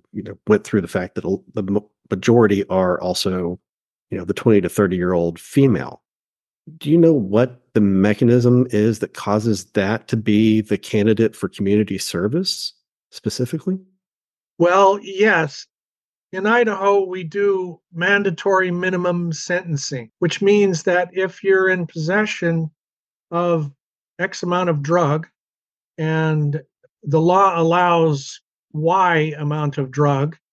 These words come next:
Speaker 2: so if X is greater than Y, you are considered a dealer. So <clears throat> most of the people that get nailed for mandatory minimum sentences are not criminals.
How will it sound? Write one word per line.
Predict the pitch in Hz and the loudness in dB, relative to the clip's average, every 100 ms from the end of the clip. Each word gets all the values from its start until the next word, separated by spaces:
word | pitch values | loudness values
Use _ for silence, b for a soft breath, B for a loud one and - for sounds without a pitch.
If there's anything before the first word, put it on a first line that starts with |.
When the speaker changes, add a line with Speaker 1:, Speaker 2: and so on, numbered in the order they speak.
| _ _ _ _ _ | _ _ _ _ _
Speaker 2:
so | - 165 156 147 135 - _ - | -4 0 2 2 -2 -8 _ -10
if | 139 - | -8 -2
X | 196 196 - | -2 -2 -4
is | 165 139 | -2 -2
greater | 131 185 190 175 | 0 2 4 4
than | 151 151 147 | 2 2 2
Y, | 175 202 170 160 | 0 0 0 0
you | 156 170 165 | -2 -2 -2
are | 156 | -2
considered | 143 156 - 170 165 160 156 - | -4 -6 -4 -2 0 0 -2 -2
a | 156 151 143 131 - _ _ _ _ _ | 0 2 2 -2 -8 _ _ _ _ _
dealer. | 123 202 185 - _ _ _ _ _ _ _ | -2 2 0 -2 _ _ _ _ _ _ _
So | - 165 151 147 175 - _ _ _ _ _ - | -6 0 2 2 -2 -12 _ _ _ _ _ -6
<clears throat> | 156 123 - _ _ _ _ - | -4 -6 -10 _ _ _ _ 0
most | 185 240 - | 2 2 2
of | 214 165 | 0 0
the | 160 | -2
people | - 226 220 190 156 | 0 -2 0 0 0
that | 165 165 | 0 -2
get | 165 165 | -6 -6
nailed | 160 190 208 185 165 156 147 _ _ | -4 0 2 4 2 0 -6 _ _
for | 160 151 147 165 | 2 2 0 -4
mandatory | 170 185 170 165 175 156 | -6 -4 -4 0 0 2
minimum | 170 170 156 143 | 0 0 0 -2
sentences | - 226 208 - 139 - _ _ _ _ _ _ - | -4 -6 -4 -4 -4 -6 _ _ _ _ _ _ -4
are | 175 | 0
not | 214 175 | 2 0
criminals. | - 185 156 127 151 | 0 0 0 -4 -10